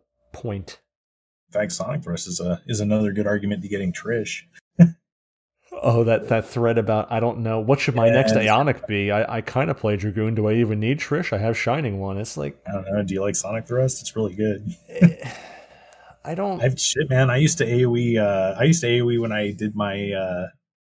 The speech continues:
Speaker 2: all my unlocks and my R P on Dragoon in, uh, Dynamis. I, I would Sonic Thrusting like the Dickens. I didn't care.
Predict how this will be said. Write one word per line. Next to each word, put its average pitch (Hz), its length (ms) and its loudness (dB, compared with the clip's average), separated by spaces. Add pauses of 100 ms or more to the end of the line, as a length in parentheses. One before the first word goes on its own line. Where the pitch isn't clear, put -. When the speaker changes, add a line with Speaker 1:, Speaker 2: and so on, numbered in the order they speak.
Speaker 2:
all 120 120 -4
my 110 200 -2
unlocks 107 540 -2
and 98 80 -8
my 95 100 -6
R 95 180 -6
P 113 160 -4
on 107 140 0
Dragoon 101 580 -2 (460)
in, 107 180 -6
uh, 92 200 -2
Dynamis. 98 640 -6 (360)
I, 113 100 0
I - 20 2
would 131 140 2
Sonic 104 340 -4
Thrusting 113 280 -4
like 107 160 -2
the - 80 -12
Dickens. 92 460 -10
I 120 60 -6
didn't 110 220 -14
care. 113 280 -10